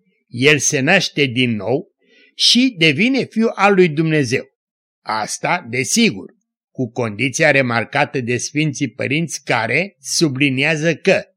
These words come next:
dacă Dumnezeu l-a creat pe om fără voia lui, în schimb, ascultați,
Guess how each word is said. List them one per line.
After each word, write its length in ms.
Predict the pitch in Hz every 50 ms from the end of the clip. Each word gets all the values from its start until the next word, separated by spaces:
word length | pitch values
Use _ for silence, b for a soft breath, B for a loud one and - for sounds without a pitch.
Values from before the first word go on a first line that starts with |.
| _ _ _ _ _
dacă 600 | _ - 104 110 135 135 131 127 120 - - 120
Dumnezeu 1000 | 117 110 104 123 127 127 120 120 117 113 107 110 185 233 240 147 - - _ _ _ _ _
l-a 280 | _ - 117 127 131 123
creat 520 | - - 135 123 131 143 160 175 151 - _
pe 140 | - 147
om 300 | 143 151 160 165 - - 82 _ _ _ _ _
fără 320 | _ - 151 156 147 135 120
voia 440 | 107 117 135 139 143 135 127 120 110
lui, 400 | 101 113 151 196 233 254 254 _ _ _ _ _ _ _ _
în 240 | _ 160 165 156 147
schimb, 540 | 127 - - - - 143 170 196 233 233 220 _ _ _
ascultați, 800 | _ 131 131 - - - 131 120 120 - 202 170 - - -